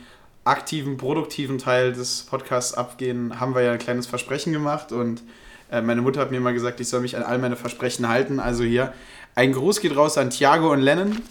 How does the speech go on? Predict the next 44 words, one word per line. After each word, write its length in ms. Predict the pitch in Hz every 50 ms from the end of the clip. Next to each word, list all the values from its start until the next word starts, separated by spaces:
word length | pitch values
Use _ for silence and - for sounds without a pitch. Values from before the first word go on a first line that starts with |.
| - -
unsere 320 | 139 135 135 131 131 131
wahrscheinlich 460 | 123 123 123 - 135 131 135 131 - -
größten 440 | 143 131 143 175 185 - - 160
Fans, 480 | 135 - - 151 170 226 240 - - - - - - - - - -
die 200 | 135 127 127 127
jeden 340 | 123 127 127 151 175 180 175
unserer 300 | 160 156 147 147 139 143
Podcasts 560 | - - 165 165 - 170 156 156 - - -
hören 320 | 156 156 160 160 160 151
und 400 | 135 120 127 131 131 127 - -
die 100 | 147 127
ersten 300 | 139 143 147 147 - 139
Menschen, 320 | 135 139 143 - - 147 131
die 100 | 131 123
Autogramme 460 | 131 - 139 127 110 123 139 175 180
von 160 | - - 165
uns 140 | 175 170 -
<laughs> 80 | -
bekommen 360 | - 170 - - 160 160 160 160
haben. 300 | 160 165 165 165 175 190 - - - - - - - - - -
Äh, 380 | - 135 135 131 135 135 139 131 135 - - - - - - - -
Jungs, 320 | 160 180 190 185 - -
wenn 80 | 151 139
ihr 80 | 139
das 220 | 135 143 139 - -
hört, 300 | 156 160 156 - - - - -
einen 260 | 135 135 135 131 135
herzlichen 500 | 131 139 151 202 - - 143 - 147 139
Gruß 260 | 127 123 131 143 143
vom 180 | - 139 131 123
Saarland 420 | 127 120 120 127 131 127 123 123
für 200 | - - 131 117
euch 280 | - - 120 120 - 127
und 80 | 120
ich 120 | 113 - -
hoffe, 180 | 123 - -
ihr 60 | 120 117
hattet 180 | 117 117 110
so 120 | 113 113 113
ein 60 | 107
schönes 320 | - - 120 117 117 120
Wochenende 400 | 117 107 107 117 110 107 104 98
wie 140 | 101 98 95
wir. 160 | 104 98 98